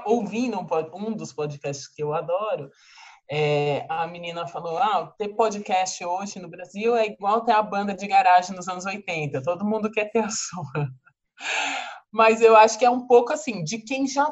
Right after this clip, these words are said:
tem a cultura de creator, né? Quem já ou tinha o blog, ou é mais ativo no Instagram, né? Ou de, tentou fazer um canal no YouTube, que requer um pouco mais de aparatos e tal.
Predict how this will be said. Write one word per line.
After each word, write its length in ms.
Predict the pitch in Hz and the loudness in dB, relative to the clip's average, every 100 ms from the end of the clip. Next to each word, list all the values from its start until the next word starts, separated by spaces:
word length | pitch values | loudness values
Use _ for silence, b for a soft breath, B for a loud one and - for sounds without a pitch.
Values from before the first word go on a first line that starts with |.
| - | -2
tem 240 | - 247 311 | -2 -2 -4
a 80 | 339 | -10
cultura 560 | 339 330 - 240 240 240 | -12 -14 -10 -6 -4 -4
de 240 | 240 247 | -8 -12
creator, 680 | - 247 175 139 127 135 139 | -12 -10 -6 -6 -8 -10 -10
né? 200 | 165 180 | -6 -6
Quem 220 | 175 196 190 | -6 -12 -12
já 440 | 170 190 185 180 - - | -2 2 4 2 -2 -4
ou 200 | 294 311 | -2 -4
tinha 260 | - 277 269 | -8 -8 -6
o 100 | 226 | -4
blog, 560 | 240 240 233 233 220 214 233 226 | 0 4 4 2 0 -8 -10 -4
ou 240 | 440 254 254 | 4 6 6
é 160 | 233 | 2
mais 220 | 226 226 226 | 0 -2 -2
ativo 420 | 226 233 214 214 | -8 -10 -10 -12
no 100 | 214 | -12
Instagram, 720 | 214 214 208 208 208 208 202 196 | -12 -14 -14 -10 -8 -6 -6 -8
né? 280 | 202 208 202 | -6 -2 2
Ou 260 | 214 247 233 | 2 2 -2
de, 180 | 202 147 _ | -14 -20 _
tentou 300 | 208 202 202 | -12 -8 -6
fazer 180 | 196 196 | -6 -8
um 60 | 202 | -8
canal 300 | - 185 190 | -4 -6 -6
no 100 | 190 | -18
YouTube, 640 | 202 - 208 202 165 170 | -20 -14 -12 -10 -12 -18
que 120 | - | -18
requer 340 | 175 - 165 170 | -18 -12 -12 -12
um 80 | 160 | -14
pouco 220 | 170 175 | -18 -14
mais 180 | 170 170 | -16 -16
de 420 | - 165 151 143 _ _ - | -20 -20 -18 -18 _ _ -18
aparatos 920 | 151 175 170 208 214 196 196 208 202 | -10 -6 -2 0 0 -2 -4 -16 -14
e 80 | 202 | -12
tal. 320 | - 151 - | -8 -8 -8